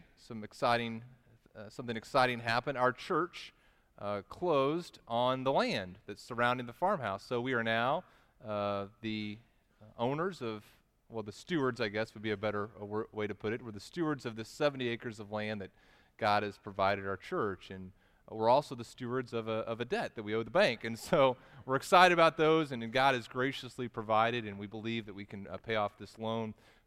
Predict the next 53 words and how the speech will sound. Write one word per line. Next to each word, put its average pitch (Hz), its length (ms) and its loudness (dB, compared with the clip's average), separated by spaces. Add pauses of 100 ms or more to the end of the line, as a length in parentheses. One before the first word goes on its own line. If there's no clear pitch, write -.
quickly 160 380 0
if - 140 -4
we 123 120 -4
continue 120 480 -6
to, 98 260 -4 (200)
to, 98 180 -8
uh, 95 120 -8
give, 110 460 -2
uh, 71 40 -14 (220)
generously 110 460 -8
to 101 120 -12
the 101 100 -8
Lord's 101 420 -8 (100)
work 101 300 -10
here, 104 300 -6
and 95 180 -10
we're 90 80 -14
excited 107 380 -2
about 104 260 -2
the - 80 -20
future 120 320 -10
ministry 131 380 -4
opportunities 107 800 -8 (420)
that 104 100 -4
exist 104 460 -6
on 98 80 -6
that, 95 220 -6
that 92 160 -12
property. 95 540 2 (380)
Well, 151 140 6
we're 147 100 2
here 202 140 4
in 151 100 2
Luke 170 160 2
chapter 156 380 2
seven, 160 560 2
and, 123 560 0
uh, 120 100 -2
for - 140 -10
those 165 260 6
of 127 100 -14
you 147 200 -2
who, 131 280 -4
uh, 113 120 -4
may 123 140 0
be 120 140 -4 (180)
visiting 139 320 -2
with 120 140 -6
us 127 160 -6
the 117 100 -18
first 127 280 -6
time 131 340 4
or, 104 140 -4